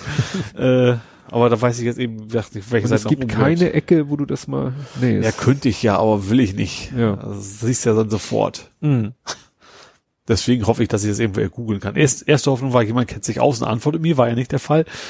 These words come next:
Speaker 2: Aber dann werde ich das wohl irgendwie, vielleicht
Speaker 1: Ja.
Speaker 2: ist es auch auf der Seite, wo ich's bestellt habe, nochmal beschrieben.
Speaker 1: Wollte ich grad sagen.
Speaker 2: Also das
Speaker 1: Ich
Speaker 2: habe ich
Speaker 1: würd
Speaker 2: nämlich nicht, nicht hier gekauft, sondern das habe ich online bestellt.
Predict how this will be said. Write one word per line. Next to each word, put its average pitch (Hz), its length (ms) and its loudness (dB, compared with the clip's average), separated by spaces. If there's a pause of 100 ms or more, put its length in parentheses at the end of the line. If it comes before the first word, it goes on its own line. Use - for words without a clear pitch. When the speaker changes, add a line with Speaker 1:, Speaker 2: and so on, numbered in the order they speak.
(280)
Speaker 2:
Aber 117 240 0
dann 110 300 -2
werde 120 100 4
ich 107 60 0
das - 180 -8
wohl - 80 -8
irgendwie, 101 240 -6
vielleicht 127 240 2
Speaker 1:
Ja. - 60 -4
Speaker 2:
ist 131 100 2
es 143 60 -2
auch 139 100 4
auf 127 120 -2
der 127 100 0
Seite, 123 260 2
wo 123 40 -2
ich's 113 100 -4
bestellt 127 360 0
habe, 127 140 2
nochmal 104 240 -2
beschrieben. - 400 -10
Speaker 1:
Wollte 127 240 4
ich - 60 -10
grad 117 180 4
sagen. 131 240 4
Speaker 2:
Also 131 40 4
das 107 60 4
Speaker 1:
Ich 120 40 4
Speaker 2:
habe 139 120 4
ich 113 100 -2
Speaker 1:
würd 131 80 -4
Speaker 2:
nämlich 120 200 -4
nicht, 131 220 -8
nicht 123 160 -4
hier 147 180 4
gekauft, 156 460 0
sondern 131 200 -4
das 123 180 -4
habe 127 120 -4
ich - 140 -8
online 123 240 0
bestellt. - 420 -4